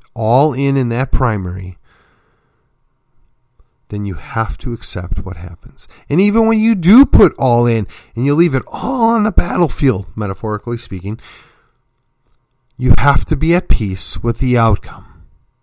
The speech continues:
And I know personally that's a challenge. For me, in many respects, I can be less than enthusiastic about somebody, but still support them and go vote for them because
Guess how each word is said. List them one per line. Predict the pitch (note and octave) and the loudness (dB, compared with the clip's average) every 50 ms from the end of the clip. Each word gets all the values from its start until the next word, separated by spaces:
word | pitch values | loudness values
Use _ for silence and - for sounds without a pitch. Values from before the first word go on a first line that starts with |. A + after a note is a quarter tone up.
| _ _ _ _ _ _ _ _ _ _ _ _ _ _ _ - | _ _ _ _ _ _ _ _ _ _ _ _ _ _ _ -6
And | G#2+ B2 | -2 0
I | D3 F#3 | 2 2
know | G#3 A3 A#3 A#3+ | 4 4 4 4
personally | A#3 - - A#3+ C#4 C4 - - - D#3 C3 B2 B2 | 4 4 4 4 4 2 0 -4 -2 -2 -2 -2 -2
that's | C3 C#3+ E3 G3 - - | -4 -4 -6 -8 -10 -12
a | C#3+ | -12
challenge. | - - F3 F3 G#3+ C4+ B3 - E2 _ - - _ _ _ _ _ _ _ _ _ | -6 -4 -4 -4 -4 -4 -8 -10 -14 _ -20 -20 _ _ _ _ _ _ _ _ _
For | - - D3+ | -6 -4 -2
me, | D3 D3 E3+ G3 A3+ B3+ C4+ B3 A3 _ _ _ _ _ _ | -2 0 0 -2 -2 -2 -4 -6 -10 _ _ _ _ _ _
in | - B2 C3+ D3 F3 G#3 | -8 -6 -4 -2 -2 0
many | A#3+ C4+ C#4 C#4 C4+ B3 | 0 2 2 2 2 2
respects, | A3 G#3+ - - - - - - - - - - - - - - _ _ _ _ _ _ _ _ _ _ _ _ _ | 0 0 -2 -2 0 0 0 0 -2 -10 -14 -14 -14 -16 -18 -20 _ _ _ _ _ _ _ _ _ _ _ _ _
I | - F3 A3+ A3 | -8 -6 -6 -4
can | G#3+ - F#3+ E3+ | -4 -4 -6 -4
be | D3+ E3 D#3 | -4 -6 -6
less | B2 A2+ A2+ A#2 B2+ D3 E3+ F#3 F#3 - - - | -6 -8 -8 -6 -2 0 0 0 0 -2 -4 -2
than | - F3 E3 E3 | -2 0 0 0
enthusiastic | D#3+ D3 - E3+ D#3+ D3+ C3 C#3+ C#3 C3 C#3 C#3+ C#3+ - - C3 A2+ - | -2 -2 -2 -4 -4 -4 -4 -4 -2 -2 -2 -2 -4 -4 -6 -6 -6 -6
about | A2 G#2+ A2+ G#2+ G#2+ G#2 | -6 -4 -4 -4 -4 -4
somebody, | - A#2+ G#2+ G#2+ A#2 A2+ - - - - - | -6 -6 -6 -6 -6 -8 -10 -12 -20 -12 -8
but | - G#2+ - | -8 -8 -8
still | - - - - A2+ - | -8 -12 -12 -10 -10 -10
support | - - - - - A2+ G#2 - | -10 -6 -2 -2 0 -2 -2 -4
them | - G2+ G2+ | -8 -10 -10
and | G2+ F#2 | -10 -8
go | G2 G2 G2 | -8 -10 -8
vote | F#2 F#2+ F#2 F2+ | -8 -8 -8 -8
for | - - E2+ | -8 -10 -10
them | F#2 - - | -10 -12 -12
because | F#2 G#2+ - - - B2 C#3+ F3 F3+ - - | -12 -14 -12 -6 -4 -2 -2 -2 -4 -8 -14